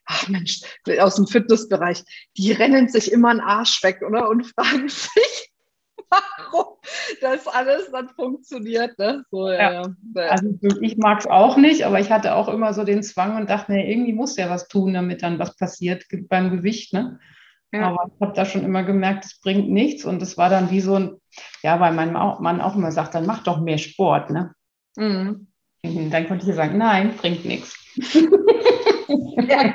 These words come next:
Speaker 1: gut. Ja, cool. Okay, das ist ja noch eine wundervolle Erkenntnis.
Speaker 2: Ja, ne?
Speaker 1: Sehr schön.
Speaker 2: Ja.
Speaker 1: Gibt's sonst noch irgendwas, wo du sagst, das möchtest du jetzt an der Stelle noch mal teilen, was wir vergessen haben, was wichtig ist?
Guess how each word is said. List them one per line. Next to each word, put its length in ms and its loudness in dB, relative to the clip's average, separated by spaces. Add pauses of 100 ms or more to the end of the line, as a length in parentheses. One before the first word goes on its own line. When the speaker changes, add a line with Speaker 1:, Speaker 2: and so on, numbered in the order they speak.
Speaker 1:
gut. 300 4 (760)
Ja, 200 6 (120)
cool. 240 2 (120)
Okay, 200 6
das 160 2
ist 160 -2
ja 100 4
noch 100 2
eine 200 2
wundervolle 540 2
Erkenntnis. 680 -4 (120)
Speaker 2:
Ja, 260 6
ne? 380 2 (540)
Speaker 1:
Sehr 200 4
schön. 120 2 (100)
Speaker 2:
Ja. 140 2
Speaker 1:
Gibt's 260 -2
sonst 300 2
noch 100 0
irgendwas, 500 0
wo 100 -4
du 100 -2
sagst, 420 -6
das 160 -8
möchtest 500 -2
du 60 0
jetzt 180 2
an 140 2
der 180 4
Stelle 360 -2
noch 180 -2
mal 260 -2 (120)
teilen, 500 0
was 200 -2
wir 100 -2
vergessen 480 -2
haben, 140 -2
was 180 -4
wichtig 340 -4
ist? 340 -4